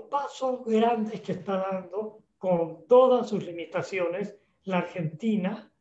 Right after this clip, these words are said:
en el término de adecuación de esa convención, por ejemplo, del derecho de la educación para las personas con síndrome de Down, personas ciegas, etcétera,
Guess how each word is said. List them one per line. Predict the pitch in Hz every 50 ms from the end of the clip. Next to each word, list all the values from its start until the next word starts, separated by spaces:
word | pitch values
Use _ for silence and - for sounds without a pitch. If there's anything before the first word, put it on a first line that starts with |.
| _ _ _ _ _ _ _ _ _ _
en | - 220 185 180
el | 185 180 185
término | 185 208 262 262 - _ _ _ - 262 -
de | 226 196
adecuación | 175 180 185 175 - - - 185 165 - - - 214 226 233 226 202 185 165 160 151 143 - - - - - _ _ _ _ _
de | 175 185 208
esa | 214 214 214 220 214
convención, | 214 202 190 180 170 180 180 160 - - - 226 247 226 196 180 170 165 160 - - _ _ _ _
por | 196 190 180
ejemplo, | 165 - - 202 180 - - 190 180
del | 170 165 160
derecho | 165 180 180 220 240 233 - - 214 196
de | 196 180
la | 175 175
educación | 175 170 170 - 185 170 - - 247 262 247 220 202 - 170 151 - _ _ _ _ _ _ _ _ _ _ _ _
para | - 190 175 170 165
las | 165 160 -
personas | - 180 175 165 - 202 202 196 180 180 202 214 214 190 - _ _ _ _ _ _ _ _
con | - 208 190 180 170 160 156
síndrome | - - 196 185 185 180 170 170 170 170 165
de | 165 160
Down, | 160 165 175 185 185 190 190 190 185 185
personas | 185 - - 180 180 175 165 160 -
ciegas, | 190 180 180 180 175 170 151 -
etcétera, | - - - 185 185 214 240 269 269